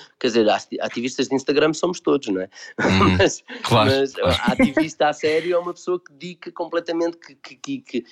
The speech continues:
Speaker 1: e que a muito sofrimento pessoal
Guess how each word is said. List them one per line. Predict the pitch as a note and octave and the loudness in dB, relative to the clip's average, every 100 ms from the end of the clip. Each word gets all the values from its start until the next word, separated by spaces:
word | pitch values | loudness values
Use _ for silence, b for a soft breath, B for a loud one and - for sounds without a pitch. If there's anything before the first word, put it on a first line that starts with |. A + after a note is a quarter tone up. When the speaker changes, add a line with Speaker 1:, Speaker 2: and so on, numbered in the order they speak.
| b | b
Speaker 1:
e | B2+ | -8
que | B2 - B2+ B2 | -6 0 2 2
a | A2+ | 2
muito | B2+ D3 C#3+ | 4 2 -2
sofrimento | - - C3 C#3 C#3 | -12 -2 2 4 2
pessoal | C3+ - C3+ C3 C#3+ D3+ D#3+ | -2 -10 0 2 4 0 -4